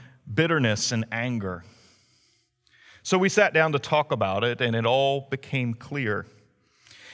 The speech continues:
And she expressed that she was so disappointed because the people that she was serving, they were not responding. And so when asked about how they were not responding, it became clear that she was expecting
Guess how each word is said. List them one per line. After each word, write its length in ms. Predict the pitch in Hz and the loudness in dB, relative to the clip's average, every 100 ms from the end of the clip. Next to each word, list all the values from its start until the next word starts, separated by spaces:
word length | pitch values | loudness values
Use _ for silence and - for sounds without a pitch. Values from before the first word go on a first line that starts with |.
| - | -2
And 100 | 170 | 0
she 160 | 160 226 | 2 2
expressed 520 | 175 - 226 208 - | 0 4 4 6 2
that 80 | 165 | -4
she 180 | - | -2
was 160 | 208 185 | 0 0
so 300 | - 226 226 | 2 2 2
disappointed 880 | 160 202 - 190 - 165 180 151 131 | 0 -2 -2 -6 -6 -2 0 0 0
because 300 | 143 - 175 | 0 0 -2
the 100 | - | -4
people 540 | - - 240 233 247 | -10 -2 -2 0 0
that 180 | 214 208 | 0 0
she 260 | - - 202 | -2 -4 -2
was 200 | 175 165 | -2 -4
serving, 600 | - 196 190 165 139 131 - - | -2 2 2 2 0 -2 -8 -4
they 180 | 120 151 | 0 0
were 200 | 160 170 | 0 0
not 420 | 160 165 160 160 | 2 2 2 0
responding. 840 | 131 127 - - 143 120 113 92 82 - - _ _ _ _ _ _ _ _ _ _ _ _ _ _ _ _ _ _ - | -4 -2 -4 0 2 2 2 -2 -4 -16 -20 _ _ _ _ _ _ _ _ _ _ _ _ _ _ _ _ _ _ -2
And 200 | 143 170 | 0 0
so 220 | - 196 | 2 4
when 160 | 175 180 | 4 4
asked 300 | 185 196 - | 2 2 0
about 380 | 170 180 170 - | 2 4 2 0
how 340 | 147 185 190 | 2 4 4
they 160 | 180 175 | 2 2
were 220 | 165 156 | 2 2
not 360 | 143 170 156 - | 2 2 0 -2
responding, 840 | 143 - - 131 143 120 95 90 104 - _ _ _ _ _ _ | -4 -4 -2 0 0 -2 -4 -8 -14 -18 _ _ _ _ _ _
it 120 | - 131 | -6 -6
became 400 | 143 156 147 139 | -4 -2 -2 -4
clear 460 | 143 180 170 147 | -4 -2 0 0
that 180 | 131 - | 0 -4
she 200 | - 156 | -4 -2
was 220 | 139 120 | -2 -4
expecting 880 | 127 - - 185 170 - 123 113 | -6 -8 -4 -2 -2 -2 -2 -2